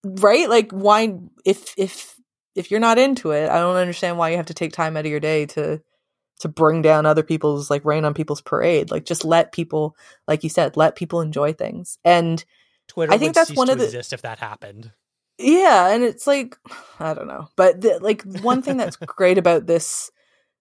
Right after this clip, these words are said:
Speaker 1: documentary too is, like, it's for, I mean, documentaries can be a real downer, which I'm sure we'll get into later 'cause there's a few downer
Speaker 2: Mm-hmm.
Speaker 1: ones <laughs> that we've done. But some of them can be just really heavy. Like, the topics are really, really heavy, and, and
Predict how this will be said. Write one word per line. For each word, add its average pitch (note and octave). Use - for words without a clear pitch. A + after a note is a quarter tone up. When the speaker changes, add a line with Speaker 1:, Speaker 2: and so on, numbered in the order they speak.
Speaker 1:
documentary E3
too C4+
is, D3+
like, D3
it's -
for, -
I G#3+
mean, A3
documentaries A#3+
can F3+
be E3
a E3
real D#3+
downer, D3
which E3+
I'm E3
sure D#3
we'll D3+
get C#3+
into D3+
later D3
'cause E3
there's D3
a D3
few D3+
downer D3+
Speaker 2:
Mm-hmm. D#3
Speaker 1:
ones E3
<laughs> -
that F#3
we've F3+
done. -
But -
some B3+
of C4+
them C#4+
can C4+
be A3+
just G3
really F3
heavy. D#3
Like, D3
the D#3+
topics E3
are D#3+
really, D#3
really D3
heavy, D3
and, F3
and A3+